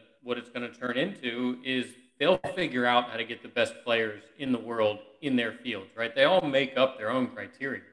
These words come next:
right? Th-, let's not pretend that there's some, in the same way we're saying the O W G R is made up criterion, um, and it just happens to have been around for a long time, doesn't mean it can't change.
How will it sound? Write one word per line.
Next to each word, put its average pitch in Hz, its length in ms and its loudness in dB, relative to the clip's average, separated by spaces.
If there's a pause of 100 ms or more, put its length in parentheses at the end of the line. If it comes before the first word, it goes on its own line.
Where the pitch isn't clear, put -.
right? 117 220 -10
Th-, 135 160 -14
let's 139 180 -10
not 156 140 -8
pretend 127 300 -4
that 120 80 -12
there's 117 260 -16
some, 135 160 -4 (680)
in 160 380 -6
the - 40 -14
same 151 240 0
way 131 140 6
we're 123 120 2
saying 123 300 0
the 113 220 -2
O 131 160 4
W 117 360 0
G 117 160 -6
R 143 200 6
is 110 160 0
made 113 180 -2
up 113 220 -2
criterion, 110 760 -4 (540)
um, 104 460 -8 (200)
and 117 100 -10
it 110 80 -16
just 107 140 -18
happens 117 440 0
to 123 60 -6
have 113 120 -10
been 120 100 -2
around 120 380 2
for 127 160 -8
a 110 80 -2
long 107 320 -2
time, 110 260 -6
doesn't 120 220 -8
mean 120 140 -2
it 120 140 -8
can't 123 240 -6
change. 120 360 -6